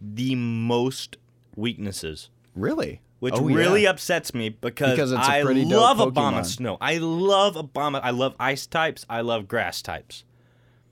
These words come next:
Speaker 2: And much
Speaker 1: Yeah,
Speaker 2: like
Speaker 1: you put 'em together and, ooh, but it is susceptible to nearly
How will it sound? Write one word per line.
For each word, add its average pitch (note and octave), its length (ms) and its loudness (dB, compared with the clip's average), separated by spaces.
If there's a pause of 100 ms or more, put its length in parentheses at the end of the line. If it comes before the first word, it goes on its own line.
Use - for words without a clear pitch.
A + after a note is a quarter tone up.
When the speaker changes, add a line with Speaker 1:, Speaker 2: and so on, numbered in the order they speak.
(140)
Speaker 2:
And F2+ 180 -4
much G#2 200 -2
Speaker 1:
Yeah, D3 180 4
Speaker 2:
like G#2+ 160 0
Speaker 1:
you D3+ 120 2
put F#3+ 260 0
'em G3 120 -2
together F3 540 0 (420)
and, D#3 280 -2 (360)
ooh, - 360 6 (840)
but C#3+ 320 -2
it G#3 300 0
is F3 240 0
susceptible C3+ 960 0 (540)
to D3+ 120 2
nearly G#3 1040 4